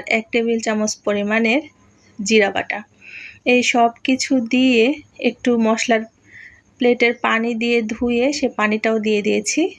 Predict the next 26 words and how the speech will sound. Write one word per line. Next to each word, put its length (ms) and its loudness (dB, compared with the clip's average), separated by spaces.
আর 80 2
এখন 160 -4
মশলাটা 380 -2
খুব 100 0
ভালোভাবে 540 0
কষিয়ে 380 -2
নেব। 140 -10
একটু 160 -2
ঢাকনা 320 2
দিয়ে 120 2
ঢেকে 300 0
মশলাটা 440 0
যদি 220 0
কষানো 340 2
যায় 200 4
তাহলে 220 0
পেঁয়াজটা 380 0
একদমই 420 2
সুন্দরভাবে 500 6
গলে 200 6
যায়, 160 2
আর 80 0
মশলা 340 -2
থেকে 180 0
একটা 160 0
কাঁচা 320 0